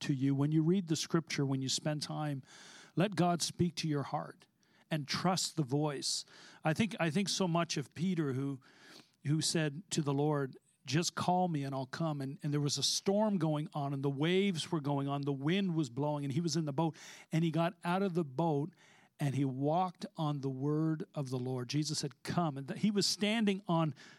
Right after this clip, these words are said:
the voice of the Lord, and that caused him to walk on the storm. Maybe some of you in this place, you're going through a valley, you're going through a storm, you're going through a hard time. I want to tell you, as long as you look to Jesus, as long as you look,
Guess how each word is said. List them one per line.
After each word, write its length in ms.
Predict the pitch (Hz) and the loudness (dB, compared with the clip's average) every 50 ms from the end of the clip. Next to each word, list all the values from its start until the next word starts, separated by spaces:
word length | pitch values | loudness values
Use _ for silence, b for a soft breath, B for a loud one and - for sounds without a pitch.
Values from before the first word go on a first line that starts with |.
| B B | B B
the 80 | 143 147 | -2 0
voice 480 | - - 151 156 180 196 180 - - | 0 2 4 4 4 4 4 2 2
of 100 | 185 160 | 0 0
the 100 | 135 147 | 2 2
Lord, 260 | 143 151 160 156 147 | 2 2 2 2 2
and 120 | 139 135 147 | 0 0 0
that 140 | 165 165 160 | -2 -2 -2
caused 460 | - - - 175 190 196 185 - - | -6 -6 -2 0 0 0 0 0 0
him 140 | - 165 151 | -2 -2 0
to 100 | - 147 | 0 -2
walk 480 | 139 131 135 147 156 165 156 139 - - - - | -2 -2 -2 0 0 0 -2 -2 -4 -10 -8 -4
on 260 | 147 143 147 143 131 | -2 -2 -2 -2 -2
the 80 | 147 - | -2 -2
storm. 540 | - - - - 170 165 170 160 151 131 B B B B B B B | -2 -2 0 0 0 2 2 2 0 -2 B B B B B B B
Maybe 200 | 175 180 170 180 | 2 2 4 2
some 240 | 160 - - 202 185 | 0 2 2 4 4
of 60 | 190 | 4
you 100 | 180 175 | 4 4
in 80 | 175 160 | 2 2
this 120 | 151 143 | -2 -4
place, 340 | - - 185 180 165 - - | -4 -2 -2 0 0 0 -2
you're 80 | 151 | -2
going 320 | 127 135 151 165 175 175 160 | -2 0 0 0 0 0 -2
through 300 | - - - 190 185 165 | -4 -4 -2 0 0 0
a 20 | |
valley, 380 | 131 127 143 139 139 139 143 151 | 2 0 -2 -2 -2 -4 -4 -2
you're 120 | 151 151 | -2 -2
going 300 | 139 143 160 175 196 185 | 0 0 0 0 0 -2
through 240 | 165 - - 180 160 | -2 -2 0 2 2
a 60 | 151 | 2
storm, 460 | - - - - - 160 151 143 135 | 2 0 -2 0 0 0 0 0 0
you're 100 | 143 147 | 0 -2
going 280 | 139 135 160 175 175 165 | 0 0 0 2 0 0
through 200 | - - 165 151 | 0 0 0 0
a 40 | 139 | 0
hard 320 | - - 156 151 160 143 | 0 0 0 0 0 0
time. 300 | - - 165 160 156 131 B B B B B B B B | 0 0 0 0 0 -2 B B B B B B B B
I 60 | 151 | -4
want 160 | 147 165 185 196 | -2 -2 0 -2
to 60 | 185 | -2
tell 200 | - - 190 185 | -4 -2 -2 -2
you, 80 | 175 | -2
as 120 | 160 143 139 | -2 -2 0
long 240 | 160 165 180 214 226 | 2 2 2 2 2
as 160 | 202 160 - | 0 0 2
you 100 | 165 160 | 0 0
look 280 | 147 156 185 185 _ - | 2 2 0 0 _ -4
to 100 | - 185 | -6 -4
Jesus, 580 | 143 - 131 147 165 160 135 - 147 123 - | -4 -2 0 2 2 2 0 -2 -2 -2 -2
as 140 | 160 120 - | -2 -2 -2
long 200 | 170 185 214 220 | -2 0 0 0
as 100 | 190 135 | 0 2
you 80 | 151 156 | 2 0
look, 280 | 151 156 170 185 180 | 2 2 2 0 0